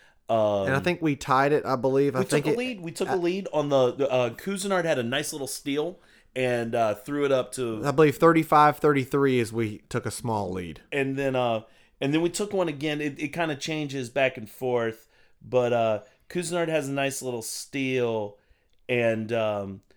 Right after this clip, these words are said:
Speaker 1: passes the ball up to Levesque, and we go up forty-two forty-one,
Speaker 2: Okay.
Speaker 1: uh, for a dunk. I tweeted at that moment in time, it might have been the last time we had the <laughs> lead.
Speaker 2: And after that, they made about three or four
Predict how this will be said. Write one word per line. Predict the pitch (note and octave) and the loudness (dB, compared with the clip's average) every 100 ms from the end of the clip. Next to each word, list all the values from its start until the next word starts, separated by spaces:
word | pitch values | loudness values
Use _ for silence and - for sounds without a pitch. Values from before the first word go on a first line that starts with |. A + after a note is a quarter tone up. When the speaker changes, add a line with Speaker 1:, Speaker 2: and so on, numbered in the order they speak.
| _ _ | _ _
Speaker 1:
passes | - C3+ - B2+ | -2 -2 -2 -8
the | B2 | -2
ball | B2+ B2 | 0 0
up | A2+ - | -2 -4
to | A#2 G2+ - | -6 -6 -8
Levesque, | G#2+ G2+ G2 A#2 A2 G2+ | -12 -12 -4 0 0 -2
and | A2 | -6
we | A2 | -4
go | A#2 A2+ | 0 0
up | G#2+ | 0
forty-two | - A#2 G#2+ - A2 | -4 -6 -6 -8 -10
forty-one, | - A2 G#2 G2+ G#2 G2+ F#2+ | -8 -8 -8 -6 -6 -6 -8
Speaker 2:
Okay. | G2 B2 _ - - | -10 -12 _ -16 -8
Speaker 1:
uh, | G#2 | -8
for | F#2+ A2 | -6 -8
a | G2 | -8
dunk. | F#2 A2+ G#2 - - - | -6 -4 -4 -6 -18 -8
I | A#2 | -6
tweeted | - - D#3 C#3 A2+ | -6 -2 0 0 -2
at | G#2+ | 0
that | A#2+ A2+ | 0 2
moment | A2+ G#2 | -2 -2
in | G2+ | -6
time, | F#2 A#2 G#2 F#2+ F#2 - | -6 -4 -4 -6 -10 -10
it | A2+ | -6
might | G#2+ A2+ | -2 -2
have | G#2+ | -2
been | G#2 | -4
the | G2 | -4
last | G2 F#2 | -4 -4
time | G2+ | -8
we | F#2+ | -8
had | F2+ F2+ | -8 -8
the | G#2 | -6
<laughs> | - | -2
lead. | G3 - - - F3 _ - C#3 | -2 -2 -10 -10 -20 _ -2 0
Speaker 2:
And | C#3 C#3+ C#3 C3 | 2 2 2 0
after | - C#3+ D3+ - D3 | -2 0 0 2 0
that, | C3+ C#3+ C#3 A2+ | 4 4 4 2
they | B2+ D3+ | 2 2
made | D#3 C#3+ | 2 2
about | B2+ A#2 - | 2 0 -4
three | - C3 C3 | -2 2 4
or | B2 | 2
four | - A#2+ A2 G#2 G2 F2 | 0 0 2 2 0 -4